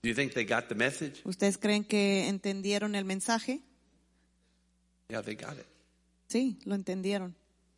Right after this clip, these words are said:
Speaker 1: They said, "Okay, Jesus, look."
Speaker 2: Dijeron, "Jesús, mira,
Speaker 1: "We left everything
Speaker 2: hemos dejado todo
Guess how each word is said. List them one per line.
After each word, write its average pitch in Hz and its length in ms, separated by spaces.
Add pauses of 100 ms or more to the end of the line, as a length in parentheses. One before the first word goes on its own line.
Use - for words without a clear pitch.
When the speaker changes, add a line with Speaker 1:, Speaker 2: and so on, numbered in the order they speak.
(120)
Speaker 1:
They 143 120
said, 104 280
"Okay, - 240
Jesus, 139 420
look." 113 260 (260)
Speaker 2:
Dijeron, 190 340
"Jesús, 214 440
mira, 170 320 (540)
Speaker 1:
"We 139 100
left 139 240
everything 120 440 (300)
Speaker 2:
hemos 214 240
dejado 208 380
todo 175 380